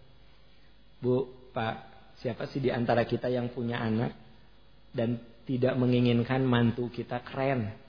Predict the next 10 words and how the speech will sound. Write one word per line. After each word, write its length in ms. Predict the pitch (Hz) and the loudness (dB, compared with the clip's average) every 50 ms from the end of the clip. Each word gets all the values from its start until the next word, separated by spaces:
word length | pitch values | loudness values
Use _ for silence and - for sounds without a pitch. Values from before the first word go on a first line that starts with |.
| - - - - - - - - - | -20 -20 -20 -20 -20 -20 -20 -20 -10
Semuanya 380 | - 131 123 120 123 135 143 143 | -4 -2 0 2 2 2 4 6
juga 260 | 135 127 123 113 123 | 8 6 8 8 6
ingin 240 | - 117 117 117 113 | 6 8 8 8 8
punya 240 | - 123 120 117 | 6 6 6 6
mantu 320 | 113 113 110 110 104 123 - | 6 6 6 6 4 4 0
keren, 400 | - 127 147 147 135 127 120 110 | 0 -2 0 2 2 2 2 2
kan? 140 | 110 135 151 - - - - - - - - - - - - - - - - | 0 -2 -2 -6 -10 -20 -20 -20 -20 -20 -20 -20 -20 -20 -20 -20 -20 -12 -6
Ya 80 | 135 135 | -6 -4
kan, 240 | 151 147 165 170 | -2 -2 0 0
Bu, 140 | 170 185 - | -2 -2 -4